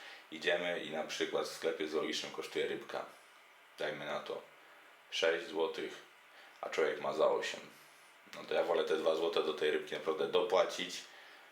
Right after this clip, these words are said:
e, i, i mieć to, co mam potem,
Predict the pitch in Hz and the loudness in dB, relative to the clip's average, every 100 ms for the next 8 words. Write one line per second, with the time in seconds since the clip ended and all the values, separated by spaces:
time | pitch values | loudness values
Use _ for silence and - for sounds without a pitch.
0 | - - 78 76 78 78 78 78 80 80 | -12 -4 0 0 0 -2 -2 -2 -2 -2
1 | 80 80 80 80 78 80 - 78 82 82 | -2 -4 -6 -8 -8 -10 -12 -10 -8 -6
2 | 82 80 80 - - - - - 95 101 | -4 -6 -6 -12 -20 -20 -20 -14 -6 0
3 | 202 190 - - - - - - - - | 0 0 -6 -10 -18 -20 -20 -20 -20 -20
4 | - - - - - - 85 95 78 65 | -20 -20 -20 -20 -20 -6 -2 0 0 0
5 | - - - - | -2 -8 -8 -12